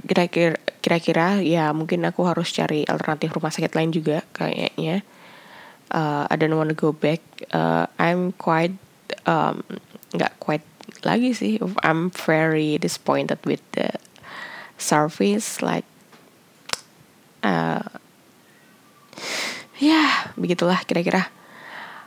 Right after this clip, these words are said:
Uh, oke, um, I'm Noxy, and semoga, semoga ada jalan terbaik <laughs> dari ini semua.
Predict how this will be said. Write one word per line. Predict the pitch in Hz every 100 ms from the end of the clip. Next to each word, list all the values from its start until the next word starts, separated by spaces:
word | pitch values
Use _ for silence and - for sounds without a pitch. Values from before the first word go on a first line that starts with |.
| - -
Uh, | 214 214 208 208 202 202 196 196
oke, | - - 277 285 311 285
um, | 214 202 196 190 190 208 202 - - - - - - 175
I'm | 170
Noxy, | 180 170 - 170 170 185 190 214 - - -
and | 151 147 147 147 147 147 151 160 - - - - -
semoga, | - - 160 156 - -
semoga | - 175 165 170 170 170
ada | 170 160
jalan | 160 147
terbaik | 147 147 147 180
<laughs> | -
dari | 180 165
ini |
semua. | 160 180 170 170 185